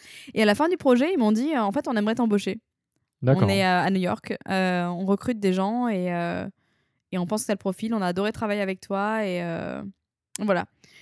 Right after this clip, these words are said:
Speaker 1: Donc, euh, là, du coup, moi, j'étais un petit peu déjà choquée parce que j'étais au Japon. Euh, les États-Unis, on en a parlé au début, mais c'était, euh, c'était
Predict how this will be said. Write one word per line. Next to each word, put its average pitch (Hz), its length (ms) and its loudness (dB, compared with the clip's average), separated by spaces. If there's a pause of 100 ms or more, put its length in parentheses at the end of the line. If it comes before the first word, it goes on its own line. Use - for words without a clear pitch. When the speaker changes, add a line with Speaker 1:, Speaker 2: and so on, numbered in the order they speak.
(240)
Speaker 1:
Donc, 214 220 0
euh, 202 280 4
là, 220 120 6
du 226 140 0
coup, 254 160 -4
moi, 233 100 4
j'étais 196 160 0
un 190 80 0
petit 196 100 -4
peu 196 300 0 (680)
déjà 196 260 2
choquée 214 340 0
parce 277 140 -2
que 214 100 0
j'étais 185 180 0
au 185 60 4
Japon. 190 340 -2 (720)
Euh, 185 140 0
les 214 140 2
États-Unis, 254 460 4
on 277 40 4
en 208 80 2
a 190 80 2
parlé 202 220 2
au 208 40 6
début, 254 240 0
mais 269 100 2
c'était, 190 560 -2
euh, 185 140 -4 (280)
c'était - 280 -12